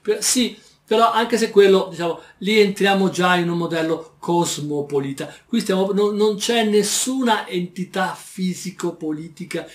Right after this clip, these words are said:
di riferimento spazialmente limitata. State già introducendo il tema successivo. Cioè, per, quando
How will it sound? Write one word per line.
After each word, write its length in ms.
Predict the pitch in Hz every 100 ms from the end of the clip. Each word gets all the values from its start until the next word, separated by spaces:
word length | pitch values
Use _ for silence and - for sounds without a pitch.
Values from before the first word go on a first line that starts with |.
| -
di 140 | - 156
riferimento 880 | 156 156 156 160 165 160 - 147 -
spazialmente 1300 | - - - 170 - - 185 175 170 175 190 190 180
limitata. 760 | 175 170 156 151 127 - - - _
State 340 | - 151 147
già 240 | 139 180 202
introducendo 1000 | 190 170 156 147 - 156 165 165 175 - - -
il 200 | 147 143
tema 260 | 160 156
successivo. 880 | - 139 151 139 - 123 120 - _ _ _ _ _ _ _ _
Cioè, 200 | 170 156
per, 280 | - 185 -
quando 440 | 170 214 202 -